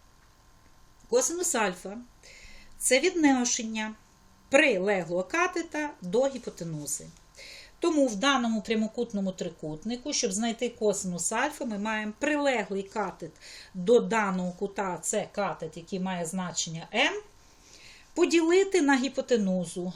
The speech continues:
десять коренів з трьох. Так як косинус нуль цілих дві десятих коренів з трьох,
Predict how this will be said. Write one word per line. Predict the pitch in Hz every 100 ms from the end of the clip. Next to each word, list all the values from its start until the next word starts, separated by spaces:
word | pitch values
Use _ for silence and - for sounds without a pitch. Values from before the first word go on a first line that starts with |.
| -
десять | 180 247 320 - 330 -
коренів | 190 185 202 240
з | -
трьох. | - 160 156 156 - - - - - - - - - - - - - - - - -
Так | 349 339
як | 302 302
косинус | 302 269 262 240 240 247
нуль | 240
цілих | - 262 220 190
дві | 226
десятих | 208 208 233 208 - -
коренів | 208 196 185 185
з | -
трьох, | 294 370 415